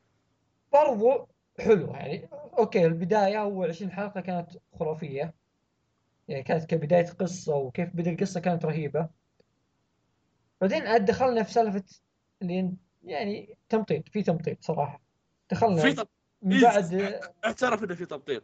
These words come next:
Speaker 2: إيه،
Speaker 1: طيب.
Speaker 2: اعترف.
Speaker 1: إيه، بس مو، مو مرة، يعني، يمكن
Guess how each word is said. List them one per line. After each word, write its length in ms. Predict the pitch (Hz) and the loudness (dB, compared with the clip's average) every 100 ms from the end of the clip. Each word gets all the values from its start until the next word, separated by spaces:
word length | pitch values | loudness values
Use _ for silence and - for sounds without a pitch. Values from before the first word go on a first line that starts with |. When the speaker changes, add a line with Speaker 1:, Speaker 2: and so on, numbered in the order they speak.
| - | 4
Speaker 2:
إيه، 100 | 254 | 4
Speaker 1:
طيب. 140 | 262 | 6
Speaker 2:
اعترف. 320 | 208 214 160 - _ _ _ _ | 2 -2 -8 -14 _ _ _ _
Speaker 1:
إيه، 280 | 254 311 269 | -2 2 2
بس 240 | 175 190 247 | 2 -2 -6
مو، 300 | 330 330 - _ _ _ _ _ _ - | -8 -8 -16 _ _ _ _ _ _ -20
مو 240 | 285 330 247 | -16 -6 0
مرة، 260 | 240 139 | 0 0
يعني، 280 | 135 147 220 | -6 -6 -8
يمكن 280 | 226 226 | -10 -12